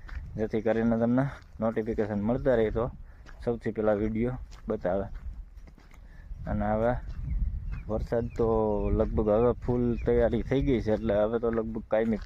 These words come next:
પડશે જ, કેમ કે અત્યાર સુધી તો ક્યારેક ક્યારેક જ આવતો અને થોડો થોડો આવતો, એમ કંઈ બહુ આવતો નહીં. આ જો બધું અત્યારે એમ નેમ છે,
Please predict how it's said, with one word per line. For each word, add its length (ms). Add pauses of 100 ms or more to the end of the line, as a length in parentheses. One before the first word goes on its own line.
પડશે 300
જ, 80
કેમ 240
કે 80
અત્યાર 320
સુધી 240
તો 80
ક્યારેક 400
ક્યારેક 320
જ 100
આવતો 320 (680)
અને 220 (920)
થોડો 240
થોડો 160
આવતો, 300
એમ 140
કંઈ 200
બહુ 80 (160)
આવતો 260
નહીં. 220 (1120)
આ 320
જો 100 (120)
બધું 320
અત્યારે 340 (1040)
એમ 160
નેમ 140 (100)
છે, 120